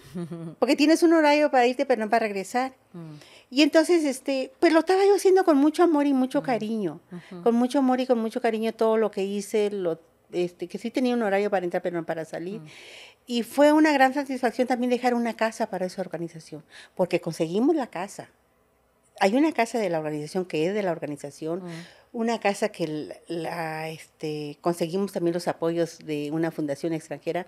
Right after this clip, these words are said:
Speaker 1: Ujú.
Speaker 2: para que lo, este, amueblara, le pusiera las luces, y nos dicen mucha gente, "Esas luces que tiene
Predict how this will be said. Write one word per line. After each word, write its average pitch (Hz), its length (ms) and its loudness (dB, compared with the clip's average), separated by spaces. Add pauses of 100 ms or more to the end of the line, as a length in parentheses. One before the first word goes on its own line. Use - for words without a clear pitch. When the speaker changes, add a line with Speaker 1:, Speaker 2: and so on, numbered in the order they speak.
Speaker 1:
Ujú. 185 400 -14
Speaker 2:
para 165 200 2
que 147 160 -8
lo, 143 340 -6
este, 147 600 -10 (300)
amueblara, 165 640 -2
le 156 120 -4
pusiera 170 320 -2
las 143 180 0
luces, 175 420 -4 (320)
y 208 120 -2
nos 175 140 2
dicen 180 260 -2
mucha 175 240 -2
gente, 170 500 -2
"Esas 196 200 -4
luces 196 220 -8
que 170 120 -6
tiene 190 340 -4